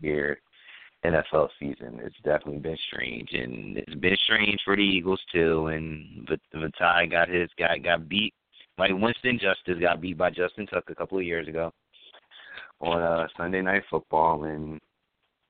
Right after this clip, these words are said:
if Vitaly doesn't play well against the Vikings, should the Eagles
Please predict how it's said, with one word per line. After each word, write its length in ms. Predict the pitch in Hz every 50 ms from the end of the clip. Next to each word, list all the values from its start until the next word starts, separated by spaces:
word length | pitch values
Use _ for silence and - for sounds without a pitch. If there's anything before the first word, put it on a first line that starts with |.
| _ - - - - _ _ _
if 160 | - 127 143
Vitaly 460 | 151 143 147 147 - 143 135 135 135
doesn't 240 | 127 131 117 123 117
play 180 | - 127 120 120
well 340 | 113 104 113 117 117 110 107
against 260 | 98 104 110 113 -
the 80 | 92 85
Vikings, 540 | 78 92 98 98 87 - 82 76 71 71 - _ _ - -
should 240 | - 95 113 123 127
the 60 | 127 - - -
Eagles 460 | 101 101 101 87 82 90 95 110 127